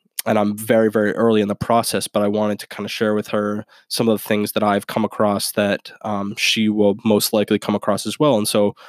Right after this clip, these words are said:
um, I'm twenty-four and she's nineteen. And so she, um, she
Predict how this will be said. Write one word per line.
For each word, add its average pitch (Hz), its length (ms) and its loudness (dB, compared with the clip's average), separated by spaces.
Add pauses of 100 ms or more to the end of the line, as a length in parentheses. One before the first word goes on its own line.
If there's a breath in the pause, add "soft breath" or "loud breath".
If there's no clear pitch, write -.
(160 loud breath)
um, 101 400 -2 (960)
I'm 107 380 2
twenty-four 117 600 2
and 104 80 -2
she's 110 260 -2
nineteen. 107 640 -2
And 107 200 -8
so 104 180 -2
she, 107 580 2 (480 loud breath)
um, 104 520 -2 (1120)
she 110 640 2